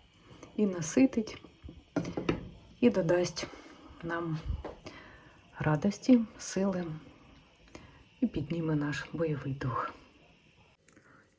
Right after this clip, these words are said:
Поділюсь ще покупочками, які я не так давно придбала.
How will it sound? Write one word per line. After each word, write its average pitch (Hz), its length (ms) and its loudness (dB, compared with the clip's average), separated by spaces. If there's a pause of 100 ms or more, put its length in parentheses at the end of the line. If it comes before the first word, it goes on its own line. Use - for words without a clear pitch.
(320)
Поділюсь 180 420 10
ще - 180 6
покупочками, 185 840 6
які 160 400 4
я 156 280 8 (220)
не 180 220 8
так 156 200 4
давно 156 320 6
придбала. 151 600 6